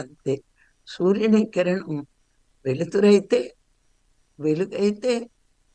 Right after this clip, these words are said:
తెల్లగానే ఉంటే, మరి పరమాత్మ ఆకారమే లేని ఆయన ఒక శక్తిగా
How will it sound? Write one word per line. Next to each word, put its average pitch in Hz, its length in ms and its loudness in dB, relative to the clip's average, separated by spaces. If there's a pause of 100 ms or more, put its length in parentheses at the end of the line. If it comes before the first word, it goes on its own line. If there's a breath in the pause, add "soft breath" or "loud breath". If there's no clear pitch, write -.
(440)
తెల్లగానే 185 640 -4
ఉంటే, 208 420 -4 (720)
మరి 220 160 4 (100)
పరమాత్మ 208 580 -4 (720)
ఆకారమే 220 640 0
లేని 185 300 -2
ఆయన 170 240 -6 (100)
ఒక - 140 -12
శక్తిగా 208 580 -2